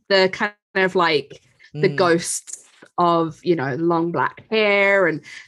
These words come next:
Speaker 1: that's what, when you say J horror, that's what people think of. Whereas I think this is a different take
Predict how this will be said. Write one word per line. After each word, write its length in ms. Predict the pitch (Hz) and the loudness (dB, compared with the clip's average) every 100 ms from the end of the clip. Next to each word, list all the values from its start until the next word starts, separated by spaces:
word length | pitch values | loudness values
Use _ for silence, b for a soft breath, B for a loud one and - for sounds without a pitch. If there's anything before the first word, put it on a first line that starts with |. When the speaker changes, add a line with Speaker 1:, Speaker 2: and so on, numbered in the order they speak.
| B | B
Speaker 1:
that's 200 | 277 302 | -2 0
what, 160 | 320 - | -2 0
when 140 | 240 | 0
you 80 | 262 | 0
say 160 | 254 214 | -2 0
J 180 | 185 180 | 0 0
horror, 200 | 165 135 | -2 -2
that's 260 | 131 - | -6 -6
what 140 | 190 - | -8 -6
people 280 | 180 170 | -6 -4
think 260 | 175 247 220 | -4 -4 -4
of. 120 | 175 - B B | -8 -10 B B
Whereas 240 | 208 202 | -2 0
I 80 | 214 | -2
think 340 | 214 254 233 - | -2 -4 -4 -2
this 220 | 208 202 | -2 -2
is 120 | 190 | -2
a 60 | 185 | -2
different 480 | - 180 190 175 | -2 -2 -2 -6
take 380 | - - 175 - | -6 -4 -4 -4